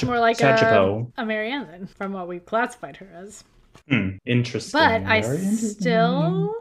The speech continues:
Speaker 1: think, well, that's funny because I just found Mark Frost's card, which says Sagittarius. <laughs>
Speaker 2: <laughs>
Speaker 1: He went to Carnegie Mellon.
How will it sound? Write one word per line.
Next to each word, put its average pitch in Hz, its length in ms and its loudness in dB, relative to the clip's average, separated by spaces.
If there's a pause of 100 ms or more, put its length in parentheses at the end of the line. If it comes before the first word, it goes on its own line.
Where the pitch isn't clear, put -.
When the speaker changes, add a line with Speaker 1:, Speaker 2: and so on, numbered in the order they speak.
(120)
Speaker 1:
think, 311 520 -12
well, 226 120 -2
that's 339 100 -8
funny 233 160 -6
because 196 320 -4
I 185 160 -8
just 190 440 -10
found 175 280 -10
Mark 185 240 -10
Frost's 208 300 -10
card, 269 520 -4
which 226 140 -16
says 214 180 -8
Sagittarius. 240 680 -8
<laughs> - 20 -20 (380)
Speaker 2:
<laughs> - 580 -8
Speaker 1:
He - 680 2
went 262 160 -2
to 254 80 -6
Carnegie 269 400 -2
Mellon. 339 480 -4